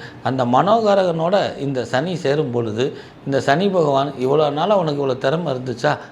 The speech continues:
இந்தா பாரு ஒண்ணு' அப்படின்னு பார்க்க வைக்கக்கூடிய அமைப்பை கொடுப்பார்."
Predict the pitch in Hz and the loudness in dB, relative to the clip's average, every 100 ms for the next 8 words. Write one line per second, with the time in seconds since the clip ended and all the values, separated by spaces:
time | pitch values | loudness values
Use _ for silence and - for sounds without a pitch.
0 | - - 151 143 147 175 151 123 123 110 | -12 -4 -2 2 4 4 2 -2 -4 -6
1 | 110 156 147 139 175 175 180 147 135 123 | -6 -6 -2 -2 0 -2 -4 -2 -4 -4
2 | 113 113 139 139 117 110 107 107 | -4 -4 -6 -4 -4 -4 -4 -4